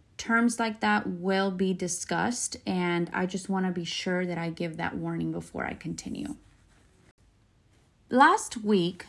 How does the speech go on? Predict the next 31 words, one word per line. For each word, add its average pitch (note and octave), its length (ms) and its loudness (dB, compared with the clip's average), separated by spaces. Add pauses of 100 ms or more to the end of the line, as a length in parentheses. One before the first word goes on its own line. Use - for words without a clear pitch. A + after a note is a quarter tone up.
(100)
there A3 240 4
was A#3+ 240 2
a A#3+ 100 6
shooting G3+ 400 2
in G3 120 2
El F#3 100 0
Paso, F3 360 -4
Texas, - 760 -8
where F3+ 200 -2
my F3+ 100 -2
sister - 420 -6
lives, - 480 -8
at - 140 2
a F3+ 80 2
mall, F3 340 2
I - 120 -4
believe. - 520 -10 (800)
And G#3 160 6
there G3+ 100 6
was G#3 200 4
a G#3 60 2
shooting F3+ 680 0 (720)
at E3+ 760 -2
Michigan F#3+ 580 0
University A#3+ 960 4
or F3+ 280 0
a F3 40 2
university F3 680 0
somewhere F3+ 420 0
in E3+ 100 2
Michigan. G3+ 600 2